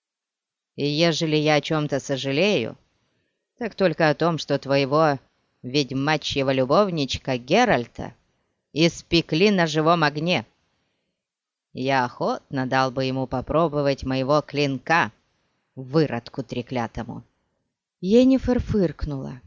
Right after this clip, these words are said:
«Хм, послушай-ка, Бонарт, или как тебя там, не смеши. Ты ведьмаку и в подмётке не годишься, и сравниться с ним не можешь ни в чём.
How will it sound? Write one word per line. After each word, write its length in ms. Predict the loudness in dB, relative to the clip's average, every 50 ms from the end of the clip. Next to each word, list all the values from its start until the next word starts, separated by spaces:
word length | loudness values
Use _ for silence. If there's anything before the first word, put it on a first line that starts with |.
| -20 _
«Хм, 380 | -10 -8 -6 -4 -4 -4 -4 -8 -12 _ _ -20 -20 -20 -20 -20 -20 -20 -20 _ _ _ _ 0
послушай-ка, 840 | 0 0 0 0 0 0 0 2 0 0 0 0 0 0 0 0 -4 -8 -14 -18 _ _ -4
Бонарт, 640 | 2 4 4 6 4 4 2 0 -2 -4 -6 -8 -12 -12 -12 _ _ _ _ _ _ _ _ _ _ _
или 200 | 0 2 2 2
как 280 | 4 2 2 0 0 -2
тебя 220 | -6 -4 -4 -4
там, 260 | -4 -6 -8 -10 -12 -16 _ _ _ _ _ _ _ _ _ _ _ _
не 200 | 2 4 4 4
смеши. 640 | 4 4 4 4 4 4 2 0 0 0 -2 -2 -4 -8 _ _ _ _ _ _ _ _ _ _ _ _ _
Ты 140 | 4 6 6
ведьмаку 480 | 6 6 6 6 4 4 4 4 4
и 140 | 4 4 2
в 60 | 4
подмётке 460 | 4 4 4 4 4 2 0 0 0
не 140 | 0 2 2
годишься, 560 | 2 0 0 0 0 -2 -4 -6 -12 -16 -18 -18 _ _ _ _ _ _ _ _ 2
и 120 | 2 2
сравниться 760 | 4 4 4 6 6 6 6 6 6 4 0 0 0 0 0
с 100 | 0 -2
ним 240 | -4 -4 -4 -6 -8 -12 _ _ _ _ _
не 180 | 2 4 6 6
можешь 500 | 6 6 4 2 -2 -4 -8 -12 -14 -8 -2
ни 140 | 0 0 0
в 80 | 0
чём. 360 | 0 2 4 4 4 4 0